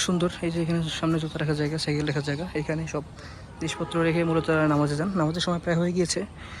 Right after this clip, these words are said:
তাই মানুষের আনাগোনা ধীরে ধীরে বাড়ছে। সামনে যে জায়গাটা দেখছেন, এটা হচ্ছে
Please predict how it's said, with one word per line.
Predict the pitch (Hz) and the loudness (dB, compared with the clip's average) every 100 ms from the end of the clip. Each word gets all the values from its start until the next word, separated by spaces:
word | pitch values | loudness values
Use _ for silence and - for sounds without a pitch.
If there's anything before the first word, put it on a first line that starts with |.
| - | -8
তাই | - 160 | 0 2
মানুষের | 160 156 160 | 4 4 2
আনাগোনা | 160 160 160 160 - - - | 4 4 4 2 -6 -10 -2
ধীরে | 156 | 2
ধীরে | 160 156 | 4 2
বাড়ছে। | 147 - 196 - - - - - - - - | 2 0 -6 -8 -14 -12 -12 -12 -14 -4 0
সামনে | 170 175 | 2 4
যে | 175 170 | 4 4
জায়গাটা | 160 165 | 4 2
দেখছেন, | 156 - 214 - - 160 | 2 0 -2 -4 -4 0
এটা | 156 156 | 2 2
হচ্ছে | 147 - | 2 0